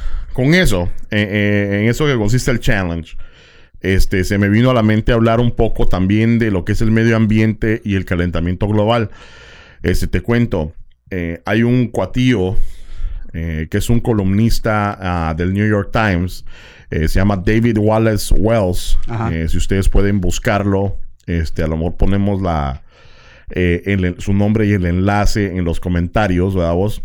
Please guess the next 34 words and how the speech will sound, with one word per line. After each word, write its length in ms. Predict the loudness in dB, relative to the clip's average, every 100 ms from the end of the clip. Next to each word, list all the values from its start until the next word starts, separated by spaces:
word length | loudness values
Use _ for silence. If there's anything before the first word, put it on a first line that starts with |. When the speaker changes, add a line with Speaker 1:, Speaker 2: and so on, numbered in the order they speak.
| -12 -16 -20 -8
Speaker 1:
Pero 280 | 0 2 2
fíjate 320 | 2 0 -2 -2
que 280 | -4 -2 0
él 100 | 2
es 180 | 2
un, 500 | 2 2 2 0 -2 -6 -2
él 120 | 0
es 80 | 2
un 140 | 2
escritor, 540 | 2 0 2 2 2 -4 -10 -16 -14 -6
él 140 | -2
es 100 | -2
un 80 | -4
columnista 560 | -2 0 2 2 2 2
de 60 |
un 120 | 0
periódico, 520 | 4 4 4 0 -2 -2
¿verdad? 180 | -2
O 20 | 0
de 60 |
una 160 | 0 0
revista. 520 | 0 0 0 -2 -6 -10 -20 -20 -20 -20 -20 -20 -12
Este, 400 | -2 0 2 0 0
y 360 | 0 2 2
escribió 360 | 2 0 0 2
un 120 | 4
libro 260 | 4 2 0
que 140 | -2
se 100 | 0
llama, 560 | 0 2 2 0 -2 -4
em, 760 | -2 0 0 0 -2 -2 -4 -6 _ _ _ _ _ _ _ -20 -10
La 260 | -4 -2 2
Tierra 340 | 2 4 2
Inhabitable, 880 | 2 2 0 -2 0 2 2 0 0